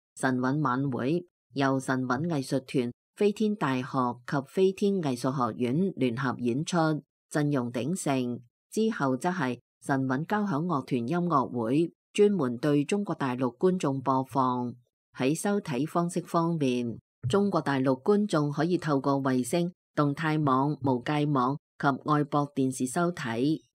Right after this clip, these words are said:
海外電視頻道部分，目前只對美國地區播出。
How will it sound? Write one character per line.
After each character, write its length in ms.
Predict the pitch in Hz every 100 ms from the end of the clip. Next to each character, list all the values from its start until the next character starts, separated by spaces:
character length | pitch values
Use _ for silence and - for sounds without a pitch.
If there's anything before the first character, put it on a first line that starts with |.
| _ _
海 140 | 135
外 320 | 151 214 160
電 300 | 139 143 131
視 80 | 131
頻 240 | 143 123 117
道 160 | 131
部 260 | 127 131 127
分， 460 | - 127 123 117 - _ _
目 180 | 151 147
前 260 | 156 135
只 180 | 131 156
對 160 | 202 165
美 200 | 147 143
國 220 | 151 143
地 140 | - 120
區 220 | - 175
播 260 | 170 143 131
出。 140 | -